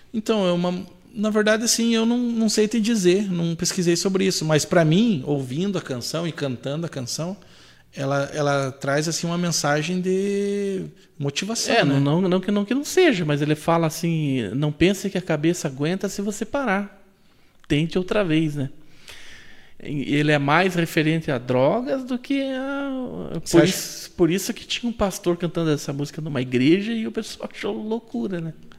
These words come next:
Speaker 1: É, na verdade o pessoal demoni-, tem a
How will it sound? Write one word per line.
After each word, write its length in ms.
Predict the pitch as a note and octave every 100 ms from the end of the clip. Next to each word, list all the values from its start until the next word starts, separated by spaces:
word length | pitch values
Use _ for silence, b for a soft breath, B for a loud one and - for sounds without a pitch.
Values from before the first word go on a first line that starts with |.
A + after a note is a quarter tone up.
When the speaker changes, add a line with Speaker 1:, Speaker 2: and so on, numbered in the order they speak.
| -
Speaker 1:
É, 100 | F#3+
na 100 | D3+
verdade 340 | C3+ C#3+ D3 E3+
o 40 |
pessoal 440 | F#3 E3+ - F3 F3+
demoni-, 580 | F#3 F#3 F#3+ F#3 F3+
tem 300 | D#3+ E3+ E3+
a 220 | E3+ E3